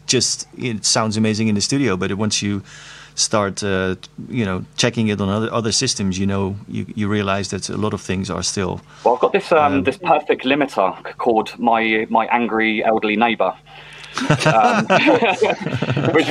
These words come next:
Speaker 2: prevents me from going loud 'cause I'm, I'm too much. When I, when I have infinite volume, it just, I'm,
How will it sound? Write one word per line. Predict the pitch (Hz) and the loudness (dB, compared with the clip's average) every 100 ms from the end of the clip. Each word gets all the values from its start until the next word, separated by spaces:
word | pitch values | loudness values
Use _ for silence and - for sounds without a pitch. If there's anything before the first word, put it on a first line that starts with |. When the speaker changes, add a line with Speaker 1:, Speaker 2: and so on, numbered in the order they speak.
| 156 | 2
Speaker 2:
prevents | 156 170 151 - | 4 4 2 2
me | 156 147 | 2 4
from | 151 - | 0 2
going | 139 135 | 4 4
loud | 135 139 123 107 | 4 6 4 2
'cause | - 123 | -4 2
I'm, | 139 143 127 - 143 | 2 2 -2 0 0
I'm | 139 | 0
too | - 160 | 2 2
much. | 147 135 | 4 4
When | 190 147 | 2 2
I, | 151 - | 0 0
when | - 165 | 2 4
I | 180 | 6
have | 175 | 4
infinite | 165 160 156 143 | 2 -2 -6 2
volume, | 151 143 117 | 2 2 -2
it | 110 101 | -2 -4
just, | 123 - - | -8 -6 -2
I'm, | 123 120 117 | 0 0 -4